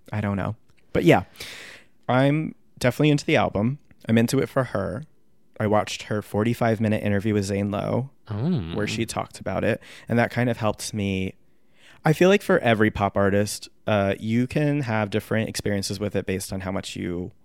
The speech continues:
Speaker 1: interact with that actual artist. And if you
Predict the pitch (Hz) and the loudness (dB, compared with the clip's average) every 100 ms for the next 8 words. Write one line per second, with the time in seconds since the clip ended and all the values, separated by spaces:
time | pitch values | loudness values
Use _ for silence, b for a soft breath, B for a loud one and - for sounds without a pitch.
0 | _ 110 104 98 92 - - 95 87 87 | _ -4 0 -2 -4 -8 -8 -6 -6 -8
1 | - - - 98 107 - - 101 101 113 | -8 -4 -2 0 -2 -4 -6 -4 -4 -2
2 | 113 | -4